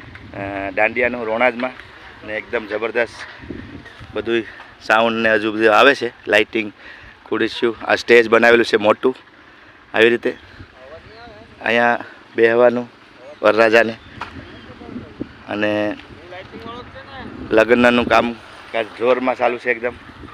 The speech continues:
એક નંબર. ખેતરું ખાલી હોય અહીંયા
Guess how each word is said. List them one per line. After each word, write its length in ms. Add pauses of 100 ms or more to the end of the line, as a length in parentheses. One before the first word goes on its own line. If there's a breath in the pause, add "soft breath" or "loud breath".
(380)
એક 200
નંબર. 400 (2500)
ખેતરું 280
ખાલી 280
હોય 280 (480)
અહીંયા 260